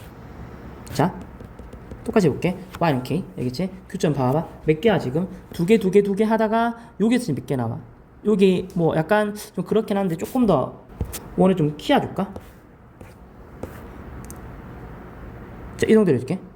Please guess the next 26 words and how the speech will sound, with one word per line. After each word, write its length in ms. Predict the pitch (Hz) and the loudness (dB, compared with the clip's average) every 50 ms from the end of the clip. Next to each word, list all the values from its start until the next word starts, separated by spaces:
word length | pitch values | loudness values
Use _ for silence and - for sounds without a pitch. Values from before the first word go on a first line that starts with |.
| - - - - - - - | -12 -12 -12 -18 -20 -20 -12
좀 100 | - - | -6 -2
알아들어줘. 320 | 175 151 131 117 113 147 156 - - - | -2 0 0 0 -2 -2 -4 -4 -4 0
알겠지? 300 | 123 120 117 - 147 165 - - - - - - - - - - - - - - - - - - - - - - - - - - - - - - - - - - | 0 0 0 0 -2 -2 -4 -4 -10 -10 -10 -10 -16 -20 -20 -20 -20 -20 -18 -18 -20 -20 -20 -20 -20 -20 -20 -20 -18 -18 -18 -18 -18 -18 -18 -18 -16 -10 -2 2
여기서 460 | 180 175 185 185 190 143 123 - - - - - | 4 4 6 6 4 2 2 -2 -8 -16 -16 -12
두 140 | - 151 143 | -10 -4 2
개, 120 | - 208 | 2 2
두 120 | 208 - 175 | 2 2 2
개, 100 | 202 190 | 2 2
두 100 | - 185 | 2 2
개 80 | 180 208 | 0 2
하다가 600 | 208 220 214 214 208 226 226 233 240 240 - - - - - | 2 2 0 0 2 2 0 0 0 -4 -6 -12 -14 -6 -2
여기서 200 | 202 240 240 202 139 | 0 2 4 4 2
몇 120 | 127 127 | 2 0
개? 100 | 139 127 | 0 -2
접하는 360 | - 156 143 - - 185 165 143 | -2 -2 -6 -2 -2 0 0 0
순간에. 400 | - 135 123 123 123 127 - - - - - - | 0 -2 -4 -4 -4 -6 -6 -10 -12 -18 -20 -8
접하는 400 | - - 190 190 - 269 269 262 | -2 -2 0 2 4 4 4 4
순간에 300 | 233 240 214 208 208 196 | 2 0 0 0 2 0
지금 240 | 190 196 190 170 151 | 0 -2 -2 0 0
몇 140 | 127 123 127 | 0 -2 -2
개 100 | - 160 | -2 -2
나와? 240 | 135 120 123 - 160 - - - - - - - - - - - - - - - | -2 -2 -2 -6 -8 -10 -14 -20 -20 -20 -20 -20 -20 -20 -20 -20 -20 -20 -12 -4
어... 580 | - 151 143 139 135 135 131 131 127 139 151 147 - - - - - - - - - - - - - - - - - - - - - - - - - - - - - - - - - - | -2 0 2 2 2 0 0 0 -2 -2 -4 -8 -12 -16 -20 -20 -20 -20 -20 -20 -20 -20 -20 -20 -20 -20 -20 -20 -20 -20 -20 -20 -20 -18 -18 -16 -16 -16 -16 -16 -16 -14 -14 -14 -14 -2
세 200 | - - 220 202 | 6 8 8 8
개 100 | 190 208 | 8 6
나오지. 400 | 196 196 196 165 - - 156 | 4 4 2 0 -2 -4 -8